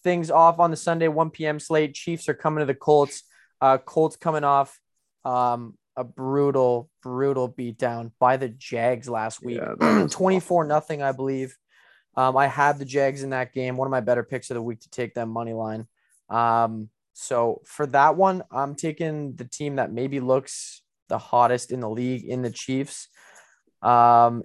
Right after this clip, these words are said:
Speaker 1: and I'm taking them to absolutely shred the Colts on the road. Uh, they've, they've got some issues in, uh, Indianapolis. Give me Chiefs, and I'll eat five and a half on the road.
Speaker 2: Yeah, same thing for me as well. I, I have a hard time picking Indy in this game.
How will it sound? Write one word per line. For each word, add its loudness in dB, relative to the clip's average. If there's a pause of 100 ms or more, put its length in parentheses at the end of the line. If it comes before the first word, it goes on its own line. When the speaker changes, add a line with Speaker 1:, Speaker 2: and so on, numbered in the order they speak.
Speaker 1:
and -4
I'm 0
taking 0
them -4
to -2
absolutely 0
shred -2
the -4
Colts -4
on 0
the -4
road. -4 (120)
Uh, -6
they've, -2
they've -2
got 2
some -10
issues -8
in, -8
uh, -4
Indianapolis. -6 (480)
Give -2
me -2
Chiefs, -6
and -6
I'll -2
eat -8
five 2
and -6
a -4
half -6
on -6
the -10
road. -8 (800)
Speaker 2:
Yeah, 4 (400)
same 0
thing -2
for -4
me 0
as -2
well. 6
I, 4
I 0
have 2
a -6
hard -4
time -4
picking -6
Indy -4
in -4
this -10
game. -4